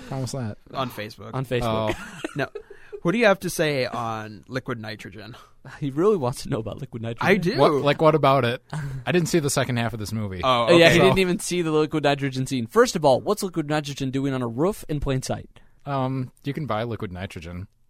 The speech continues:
Speaker 3: Okay, so if it
Speaker 2: Yeah.
Speaker 3: explodes on you, does your hand freeze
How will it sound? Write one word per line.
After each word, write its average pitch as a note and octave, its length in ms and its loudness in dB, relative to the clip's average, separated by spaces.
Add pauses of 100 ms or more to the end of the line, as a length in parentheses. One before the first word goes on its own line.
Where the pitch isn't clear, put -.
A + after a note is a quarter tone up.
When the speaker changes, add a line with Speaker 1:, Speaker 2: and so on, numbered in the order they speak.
(240)
Speaker 3:
Okay, A2 280 -2
so F3+ 200 8
if F#3+ 160 2
it A2+ 80 4
Speaker 2:
Yeah. A3 60 2
Speaker 3:
explodes F3 480 4
on F#3+ 180 2
you, G3+ 140 0
does D#3+ 180 -2
your D3+ 120 0
hand D3+ 200 -2
freeze D#3+ 380 -2